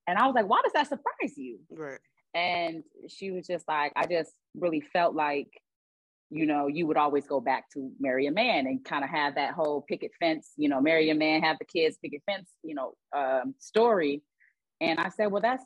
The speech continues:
Speaker 1: that's not my story. And that's never been my story. I never, I, I just wanted to be in love. I wanted to be, to have something real. I wanted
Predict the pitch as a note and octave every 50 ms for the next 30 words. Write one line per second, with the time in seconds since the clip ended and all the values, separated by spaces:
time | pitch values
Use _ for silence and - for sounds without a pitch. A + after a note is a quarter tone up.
0 | _ _ - G3 C4 - - C#4+ B3 F3+ F3 E3 D#3 D3+ - - E3 E3 F3+ F#3+
1 | A3+ C4 D4 C4 - F#3+ G3+ - G#3 A3+ C4 D4 G#3 D#3 D3 C#3+ C#3+ C3 C3+ -
2 | - - C3 A#2 A#2+ C3+ E3+ G3+ G#3+ G3+ F#3+ D#3+ - - - E3+ F#3+ - - F3+
3 | G#3 C#4+ C#4 C4 G#3 F3 F3+ F3 E3 D#3+ - - D#3+ D#3 F3+ E3 C3 C3+ C3 B2
4 | C3+ E3+ G3+ - A3 - - - - E3+ F3+ F#3+ F3 E3 - _ E3+ D#3 - E3+
5 | D#3+ D#3+ D#3 C3+ - - - D3 D3 D#3 C#3+ C#3 C3+ C3 - - _ _ _ _
6 | _ - F#3 F3 D#3+ - - C#3 B2+ B2 B2+ D#3+ G#3 G#3+ D#3+ A2+ - - - -
7 | - _ - - D#3 D#3+ F3 E3 D#3+ D#3